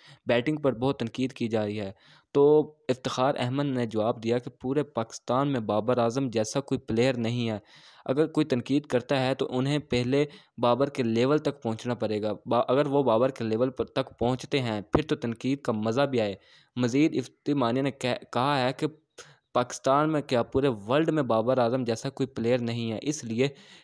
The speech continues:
ए, अ, बाबर आजम पर तनकीद करना गलत बात है। अगर कोई बाबर पर तनकीद करता है तो उन्हें पहले बाबर के लेवल तक पहुंचना पड़ेगा, बाबर के बराबर आना पड़ेगा, क्योंकि बाबर आजम एक ब्रांड है, इसलिए बाबर पर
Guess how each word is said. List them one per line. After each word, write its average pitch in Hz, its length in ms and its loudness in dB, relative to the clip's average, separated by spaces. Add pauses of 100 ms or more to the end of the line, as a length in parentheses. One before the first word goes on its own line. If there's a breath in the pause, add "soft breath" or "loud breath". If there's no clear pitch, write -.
(100)
ए, 139 100 2 (440)
अ, 123 160 4
बाबर 123 320 2
आजम 127 200 2
पर 135 160 0 (120)
तनकीद 123 420 -2
करना 123 340 0
गलत 139 340 0
बात 110 280 0
है। 110 100 -4
अगर 131 220 0
कोई 139 140 -8
बाबर 113 340 2
पर 135 180 -2
तनकीद 123 380 -6
करता 127 320 -2
है 135 100 0
तो 147 140 -2
उन्हें 151 300 -2
पहले 139 180 0 (100)
बाबर 123 260 2
के 139 120 -6
लेवल 123 340 2
तक 156 220 -4
पहुंचना 123 320 0
पड़ेगा, 110 320 -2 (140)
बाबर 120 280 2
के 143 120 0 (120)
बराबर 120 340 0
आना 120 160 0
पड़ेगा, 107 340 -2
क्योंकि - 600 -6
बाबर 110 360 2
आजम 139 260 2
एक 135 160 -6
ब्रांड 113 380 0
है, 110 200 -4
इसलिए 120 400 -4 (100)
बाबर 110 340 0 (340 loud breath)
पर 135 80 0